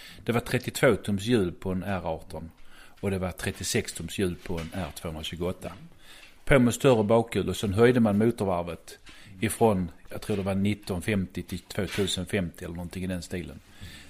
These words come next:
Så att det kan, den kan ju vara en, en traktor som är om, om, eh,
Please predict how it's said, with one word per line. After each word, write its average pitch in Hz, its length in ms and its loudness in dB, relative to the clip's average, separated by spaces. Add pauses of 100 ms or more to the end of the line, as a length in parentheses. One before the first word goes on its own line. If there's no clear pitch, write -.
(220)
Så - 140 -2
att - 260 -2
det 113 160 0
kan, 113 520 4
den 123 160 2
kan 123 300 2
ju 104 80 2
vara 110 300 4
en, 95 160 -2
en 95 180 -2
traktor 95 360 -4
som 98 220 -2
är 95 140 -2
om, 90 260 0 (840)
om, 101 160 -2
eh, 82 500 -8